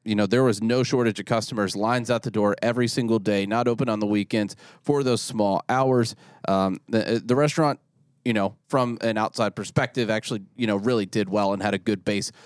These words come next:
of, of customers. A reason for the closure, um, uh, s-, some, some of you may know, we don't know, um, but, uh, you know, probably they're, they're moving to the next chapter.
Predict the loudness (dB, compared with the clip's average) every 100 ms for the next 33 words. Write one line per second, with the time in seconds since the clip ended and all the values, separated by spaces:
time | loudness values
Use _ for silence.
0 | -16 -4 -2 -2 -4 -4 -2 -2 -2 -2
1 | -2 -2 -2 -2 -4 -6 -2 0 0 0
2 | 2 2 0 -2 -12 -20 -8 -2 0 2
3 | 0 0 -4 -2 -4 -4 -8 -8 -4 -4
4 | -4 -4 -4 -2 -2 -4 -8 _ _ -8
5 | -6 -2 0 -2 -4 -4 -4 -4 -6 -6
6 | -4 -2 -4 _ _ -4 -2 0 -2 -6
7 | -4 -2 0 0 2 0 -4 _ -2 0
8 | 0 0 0 2 2 0 0 0 0 -2
9 | -2 -2 -2 -2 0 -2 -4 -2 -2 0
10 | 0 0